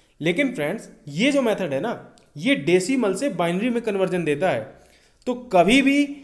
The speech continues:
आप लोग ये मेथड यहाँ जितना भी mechatronic system की study हम लोग करने वाले हैं, वहाँ पे ये मेथड बिल्कुल भी apply मत करिएगा, ठीक है। ज़ीरो से लेके फ़िफ़्टीन तक कैसे number लिखे जाने हैं,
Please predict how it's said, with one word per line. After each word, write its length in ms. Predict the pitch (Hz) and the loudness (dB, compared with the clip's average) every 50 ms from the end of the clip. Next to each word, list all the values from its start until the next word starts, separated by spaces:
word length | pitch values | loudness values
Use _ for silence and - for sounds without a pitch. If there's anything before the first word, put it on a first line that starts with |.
| - - - - - | -20 -20 -14 -6 0
आप 240 | 156 170 175 175 - 185 | 2 2 2 2 2 2
लोग 180 | 226 254 202 160 | 2 2 2 0
ये 200 | 151 156 208 254 254 | -2 0 2 4 4
मेथड 480 | 226 220 202 190 - 214 233 247 233 233 - - - - - | 4 4 0 0 0 0 0 0 -2 -6 -12 -18 -20 -18 -14
यहाँ 400 | 147 147 165 175 170 196 226 240 226 | -8 -2 -2 0 0 0 0 -2 -2
जितना 340 | 156 156 156 160 202 226 233 | -4 -8 -8 -6 -4 -2 -2
भी 160 | 190 214 254 240 | -2 -2 -4 -2
mechatronic 540 | 196 180 170 - 202 - 185 180 196 202 | -4 -4 -2 -2 -2 -2 -2 -2 -4 -4
system 380 | 202 - 160 - - 190 185 185 | -6 -8 -10 -8 -6 -6 -6 -6
की 220 | 180 - 214 226 - - | -8 -10 -10 -10 -10 -10
study 300 | - - - 151 147 - | -10 -8 -8 -6 -4 -4
हम 120 | 170 160 | -6 -6
लोग 180 | 156 165 165 165 | -6 -8 -8 -8
करने 260 | 151 139 135 135 139 | -8 -8 -6 -6 -8
वाले 200 | 131 127 123 123 127 | -6 -6 -6 -6 -6
हैं, 220 | 135 170 226 254 - - - - _ - | -6 -6 -8 -8 -10 -14 -20 -20 _ -8
वहाँ 240 | 147 143 143 180 190 | -6 -2 0 0 -2
पे 140 | 185 - 247 190 147 | -2 -2 -6 -6 -4
ये 160 | 160 208 233 | -2 -2 0
मेथड 400 | 220 180 - 185 214 208 156 131 | 0 -2 -2 -4 -4 -6 -6 -4
बिल्कुल 360 | 139 156 160 160 - 214 202 | -4 -4 -4 -2 -2 -2 -2
भी 180 | 165 143 185 233 | -2 -2 -2 -2
apply 300 | 226 208 - 175 175 180 180 | -2 -2 0 0 -2 0 0
मत 180 | 170 160 160 | -2 -4 -4
करिएगा, 480 | 160 - 135 127 123 120 117 110 110 95 - - _ _ _ _ _ | -6 -6 -6 -6 -6 -8 -8 -8 -10 -12 -14 -18 _ _ _ _ _
ठीक 160 | - 131 - | -14 -6 -4
है। 280 | 220 226 208 - - - - - - - - - - - | -4 -4 -4 -6 -14 -20 -20 -20 -20 -20 -20 -20 -20 -18
ज़ीरो 340 | 131 127 139 170 185 208 247 | -14 -8 -4 0 4 4 4
से 100 | 240 240 | 4 4
लेके 260 | 220 214 214 220 262 | 2 2 0 0 -2
फ़िफ़्टीन 420 | 254 - 190 185 - - 214 240 240 | -2 -2 -4 -6 -2 0 0 0 0
तक 240 | 233 226 233 233 - | 0 -2 -4 -2 0
कैसे 260 | - 220 214 233 233 | -2 0 0 0 -2
number 240 | 220 202 196 214 202 | -2 -2 -2 -2 -2
लिखे 220 | 180 - - 208 | -2 -2 0 0
जाने 260 | 208 202 202 202 208 | 0 0 0 -2 -4
हैं, 200 | 202 208 247 247 | -4 -4 -6 -8